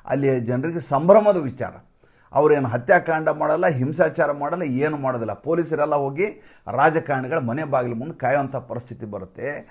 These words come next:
ಗಲಾಟೆ ಆಗಲ್ಲ, ಏನಲ್ಲ. ಅವ್ರು ಯಾಕೆ ಅದಕ್ಕೋಸ್ಕರ ಸೈ-,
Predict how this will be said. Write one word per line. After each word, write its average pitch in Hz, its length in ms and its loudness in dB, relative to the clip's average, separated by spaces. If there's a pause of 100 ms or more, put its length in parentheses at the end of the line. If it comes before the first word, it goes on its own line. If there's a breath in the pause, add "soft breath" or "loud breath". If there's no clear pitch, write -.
(300 soft breath)
ಗಲಾಟೆ 143 400 4
ಆಗಲ್ಲ, 135 240 2
ಏನಲ್ಲ. 107 280 -4
ಅವ್ರು 214 220 2
ಯಾಕೆ 190 460 6
ಅದಕ್ಕೋಸ್ಕರ 143 600 -2
ಸೈ-, 117 500 -4